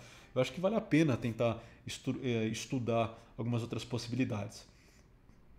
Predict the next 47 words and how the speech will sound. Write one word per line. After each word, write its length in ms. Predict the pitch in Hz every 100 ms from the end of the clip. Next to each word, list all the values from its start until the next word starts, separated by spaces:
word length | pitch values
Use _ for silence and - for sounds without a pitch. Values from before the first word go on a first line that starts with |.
| - - - - - - -
Tem 100 | 139
uma 80 | 160
outra 140 | 165
pergunta 440 | 160 139 160 165 165
que, 280 | - 151
quais 300 | 143 143 139
livros 340 | 117 160 170 151
não 80 | 147
podem 240 | 147 147
faltar 260 | - 143 143
na 80 |
biblioteca? 720 | 135 139 160 165 - 120 120 - - - - -
Essa 180 | 139 139
é 40 | 214
uma 80 |
pergunta 400 | 220 170 180 190
que 80 | 202
daria 200 | 185 180
pra 120 | 185
eu 40 | 175
ficar 180 | - 180
uma 120 | 214
hora 180 | 196 196
falando, 520 | - 277 175 131 110
né? 160 | 113
Mas 480 | 113 120 117 117 - -
eu, 80 | 135 131 160
eu 80 |
já 140 | 131 151
citei 560 | 165 - 147 131 107 - - -
alguns 340 | 120 127 120
deles. 480 | 110 151 196 196 - - - - -
É, 400 | 123 123 120 123
eu 100 | 135
acho 220 | 135 -
que 480 | 135 151 147 135 143 - - -
uma 180 | 160 196
dica: 480 | 135 147 - 120 107 - - - -
pega 460 | 147 220 247 240 -
algum 220 | 143 147
arquiteto, 720 | 139 - - 127 147 165 123
algum 180 | 117 127
designer 500 | 113 107 127 139 127
que 80 |
você 220 | 123 117 127
goste 320 | 120 117 123
bastante 920 | 135 165 - - 160 196 - - 90